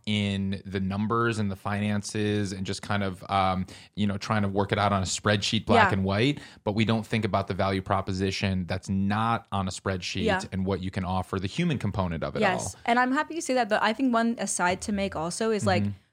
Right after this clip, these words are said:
Speaker 2: you have to be honest. You can't
Speaker 1: Mm.
Speaker 2: lie either.
Speaker 1: Right.
Speaker 2: Like, I see a lot of
Speaker 1: <laughs>
Speaker 2: people trying to finesse, like,
Speaker 1: Mm.
Speaker 2: "Oh, we don't have budget, but we'd
Speaker 1: Yeah.
Speaker 2: be happy to give you the photos after." And the rest of the team is staying in the expensive hotels,
Speaker 1: Right.
Speaker 2: flying first class,
Speaker 1: Right.
Speaker 2: you know?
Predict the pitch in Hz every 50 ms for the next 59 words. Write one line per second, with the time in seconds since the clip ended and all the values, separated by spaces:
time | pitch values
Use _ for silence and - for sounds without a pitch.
0 | _ - 247 240 254 269 302 294 - 302 220 240 190 - - - 214 381 - 127
1 | - - - - 220 208 - - 277 226 - 190 190 196 196 202 185 - - -
2 | 208 208 - - - - 202 226 226 277 269 - - 320 339 349 320 330 339 339
3 | - - - - 311 - 302 311 277 269 254 - 254 233 220 208 202 233 240 -
4 | 240 220 - - - - - 262 277 285 285 285 285 285 262 277 294 302 285 285
5 | 294 285 262 247 208 208 - 277 285 269 233 233 262 294 277 277 269 269 262 262
6 | 277 277 220 254 262 254 285 302 285 - 294 254 262 254 247 277 240 269 262 247
7 | 254 - 269 262 262 262 262 240 269 247 269 262 - 254 247 - - - - -
8 | - _ - 294 294 285 269 240 208 247 262 262 285 302 320 294 - - 277 269
9 | 247 - - 277 277 262 247 240 240 - - 233 226 226 233 226 220 208 175 214
10 | - - - 269 277 302 277 - 320 277 277 277 - - - 240 233 240 240 240
11 | 240 240 196 185 180 233 226 226 254 277 294 285 - - 285 285 277 - - -
12 | 240 220 214 226 226 233 226 196 190 165 80 - - 269 262 277